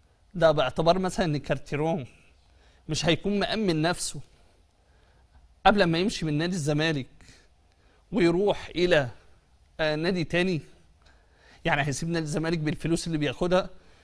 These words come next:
سيبك بقى إن هو، آه، هياخد بطولة أفريقيا ولا مش هياخدها، دي الموضوع م-، يعني ما بنتكلمش فيه.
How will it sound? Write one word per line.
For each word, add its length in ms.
سيبك 240
بقى 140
إن 120
هو، 360
آه، 380
هياخد 380
بطولة 280
أفريقيا 360
ولا 120
مش 180
هياخدها، 320
دي 300
الموضوع 360
م-، 240
يعني 460
ما 80
بنتكلمش 560
فيه. 240